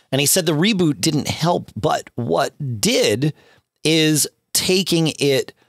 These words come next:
from, uh, the dock in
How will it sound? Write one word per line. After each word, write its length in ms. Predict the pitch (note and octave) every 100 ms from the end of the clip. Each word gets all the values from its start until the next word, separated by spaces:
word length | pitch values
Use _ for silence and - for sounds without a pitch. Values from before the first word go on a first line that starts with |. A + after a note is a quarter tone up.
| _ -
from, 760 | - - D#3 D3+ C#3+ C#3+ C#3+ - _ _ _ _ _ _
uh, 300 | A#2+ A#2+ A2+ -
the 240 | A#2+ C3
dock 800 | A2+ G#2 D3 E3 E3+ F#2 - - - _ _ _ _ _ _
in 200 | C3